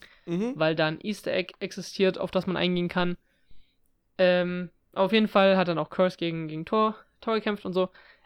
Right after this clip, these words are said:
Speaker 2: Ähm, und Curse ist dann am Ende auch schuld gewesen für den Tod von Malekith und hat Malekith umgebracht. Ähm, in einem Kampf. Weil der halt einfach irgendwann berserk gegangen ist und halt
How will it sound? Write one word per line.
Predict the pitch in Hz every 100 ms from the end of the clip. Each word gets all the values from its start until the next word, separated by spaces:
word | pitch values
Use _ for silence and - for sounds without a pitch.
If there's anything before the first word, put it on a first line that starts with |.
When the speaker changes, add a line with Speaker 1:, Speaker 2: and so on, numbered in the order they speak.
| _ - -
Speaker 2:
Ähm, | 180 180 175 180
und | - 190
Curse | - 220 214 -
ist | 220
dann | 202 196
am |
Ende | 196 180
auch | 175
schuld | 208 202
gewesen | 180 180 175
für | - 170
den | 170
Tod | 208 208
von | 175
Malekith | 156 156 - 240 - _ _ _ -
und | 170
hat | 170 -
Malekith | 165 170
umgebracht. | 170 170 156 165 - _ _ _ _ _ _ _ _ _ 170
Ähm, | 170
in | 151
einem | 160
Kampf. | 160 170 208 - _ _ _ _ _ _
Weil | 165 165 160
der | 156 160
halt | 139
einfach | 160 151
irgendwann | 170 160
berserk | 160 165 170
gegangen | 165 165
ist | 156 160 156
und | 160
halt | 147